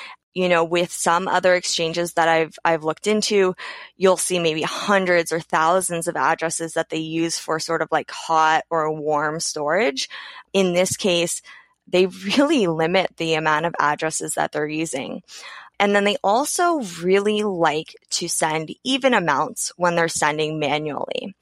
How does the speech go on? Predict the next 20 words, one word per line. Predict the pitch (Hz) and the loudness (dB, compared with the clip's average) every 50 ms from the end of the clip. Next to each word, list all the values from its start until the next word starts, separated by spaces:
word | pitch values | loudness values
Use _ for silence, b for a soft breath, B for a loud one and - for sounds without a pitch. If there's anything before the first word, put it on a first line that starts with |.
| B B B B B B | B B B B B B
So | B - - 202 185 180 175 175 170 170 170 165 - - _ _ - - | B 0 2 4 4 4 4 4 2 2 0 0 -2 -6 _ _ -12 -4
to | - 185 | 0 2
elaborate | 180 175 175 175 175 175 170 156 | 4 4 4 2 2 0 0 0
on | 156 160 160 | 0 -2 -2
this, | 160 160 160 - - - B B B B B B B B B _ - | -2 -4 -4 -4 -6 -10 B B B B B B B B B _ -2
when | 175 196 190 190 190 185 | 2 4 4 4 2 2
an | 165 185 190 185 | 0 2 2 0
exchange | 185 - - - 202 202 196 202 202 202 196 202 202 _ _ - - 170 | 0 0 -2 0 2 2 2 2 2 0 0 -2 -4 _ _ -4 0 2
automates | 165 165 175 175 185 180 170 165 160 170 - - - - | 4 4 4 2 2 0 0 0 -2 -2 -6 -6 -6 -2
things, | - 165 160 151 156 151 147 160 160 - - b b b b b - | 0 0 0 0 0 -2 -4 -4 -6 -8 -10 b b b b b 2
they'll | - 185 180 170 165 - | 4 4 4 4 2 2
often, | - 170 165 - - - 170 165 165 160 160 160 - | 2 2 2 0 -4 -2 -2 0 0 0 -4 -4 -2
like, | - 165 160 170 _ - | 0 -2 -2 -2 _ -4
the, | 165 165 160 156 139 139 - _ | 0 2 2 2 2 0 -4 _
the | - 170 165 156 151 - | 2 2 2 2 2 -2
code | - - 185 180 175 175 165 160 | -4 0 2 4 4 4 4 2
will | 160 165 160 | 0 -2 -2
just | 156 - 160 - - | -2 -2 -6 -6 -4
say, | 165 170 | -4 -4
"Send | - - 202 196 202 | 0 2 2 2 2